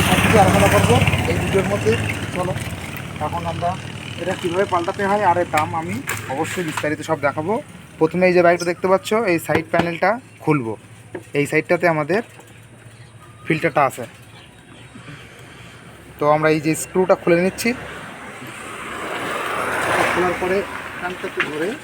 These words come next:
খুব সাবধানে আস্তে আস্তে টানতে হবে। এই যে বেরিয়ে আসলো। এই যে আমাদের এখানে দেখতে পাচ্ছ, এখানে এর ভিতরে এই যে বাক্স আছে, এখানে টোটাল চারটে স্ক্রু আছে, এই স্ক্রু চারটে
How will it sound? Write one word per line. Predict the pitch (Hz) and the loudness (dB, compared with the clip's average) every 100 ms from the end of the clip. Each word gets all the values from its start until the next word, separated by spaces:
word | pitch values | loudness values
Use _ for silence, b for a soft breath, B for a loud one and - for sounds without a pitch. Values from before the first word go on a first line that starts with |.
| - - - - | -16 -18 -18 -18
খুব | - - | -18 -12
সাবধানে | 127 120 147 165 - | -12 -8 -8 -8 -10
আস্তে | - - 151 | -16 -14 -14
আস্তে | - 180 | -14 -12
টানতে | 139 131 117 156 | -10 -10 -10 -8
হবে। | 151 220 - - - - - - - - - - 139 | -8 -10 -12 -20 -20 -20 -20 -20 -20 -20 -20 -14 -10
এই | 117 104 | -8 -8
যে | 151 262 - - - - - - - - - - - - - - - | -10 -10 -16 -16 -16 -16 -18 -18 -18 -20 -18 -18 -16 -18 -20 -20 -10
বেরিয়ে | 131 127 135 135 | -6 -2 -2 -4
আসলো। | 175 208 311 - - - - - - - | -6 -8 -10 -20 -20 -20 -20 -20 -8 -6
এই | 156 151 | -4 -6
যে | |
আমাদের | 160 160 170 | -6 -4 -4
এখানে | 165 180 | -4 -6
দেখতে | 175 - | -6 -2
পাচ্ছ, | 190 196 - 240 - - - - - - - - - | 0 0 0 -4 -4 -18 -20 -20 -18 -18 -20 -16 -8
এখানে | 139 156 160 | -4 -2 -4
এর | 147 | -6
ভিতরে | 147 160 156 | -8 -6 -6
এই | |
যে | 147 | -4
বাক্স | 139 135 170 | -6 -6 -6
আছে, | 170 214 294 - - - - - | -4 -6 -8 -14 -20 -20 -12 -10
এখানে | 135 151 - | -8 -8 -8
টোটাল | 143 170 156 | -4 -4 -4
চারটে | 151 - 151 | -8 -6 -8
স্ক্রু | - - 180 190 | -8 -4 -2 0
আছে, | 185 247 - - - - | 0 -4 -4 -12 -10 -4
এই | 151 - | -4 -4
স্ক্রু | - 180 175 | -2 -2 0
চারটে | 170 185 | -4 -4